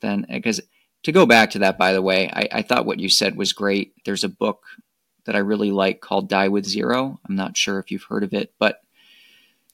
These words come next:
he argues that the time value of time when you're younger is much higher than when you're older, 'cause of course you might not make it till you're older, but you can also do much more when you're younger.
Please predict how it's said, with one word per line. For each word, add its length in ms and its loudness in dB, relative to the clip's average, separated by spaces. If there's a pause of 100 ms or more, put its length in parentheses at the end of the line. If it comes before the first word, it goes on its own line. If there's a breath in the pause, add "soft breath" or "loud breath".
(500)
he 140 0
argues 460 4
that 260 4
the 140 -2
time 400 2
value 580 2 (180)
of 200 -4
time 320 2
when 140 2
you're 120 -2
younger 400 -2
is 140 -4
much 200 -4
higher 560 -4 (140)
than 180 -6
when 120 -4
you're 180 -8
older, 360 2
'cause 180 -8
of 100 -10
course 260 -4
you 60 0
might 180 -2
not 220 -4
make 180 0
it 120 -4
till 120 -4
you're 160 -4
older, 260 -4
but 240 -6
you 60 -6
can 120 -6
also 260 -4
do 260 -2
much 300 0
more 240 -4
when 160 -4
you're 100 -6
younger. 460 -6